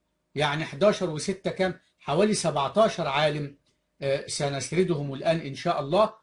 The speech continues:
كلهم قالوا أن أحاديث المهدي المنتظر بلغت حد التواتر المعنوي. فمن هم هؤلاء العلماء؟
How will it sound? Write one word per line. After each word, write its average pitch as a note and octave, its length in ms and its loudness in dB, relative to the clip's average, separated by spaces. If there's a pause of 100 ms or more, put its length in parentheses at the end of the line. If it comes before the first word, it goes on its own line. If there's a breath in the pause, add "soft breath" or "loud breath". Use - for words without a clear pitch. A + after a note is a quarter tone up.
(220)
كلهم E3 680 2 (320)
قالوا D3 540 2 (300)
أن B2+ 240 -4
أحاديث B2 880 -6 (100)
المهدي A2+ 680 -6
المنتظر E3 720 0 (320)
بلغت G3+ 920 4 (180)
حد D3 540 0
التواتر G#3 1040 4 (280)
المعنوي. D#3 800 4 (360)
فمن F#3+ 460 4
هم G3 280 4
هؤلاء E3+ 540 4
العلماء؟ D3+ 580 0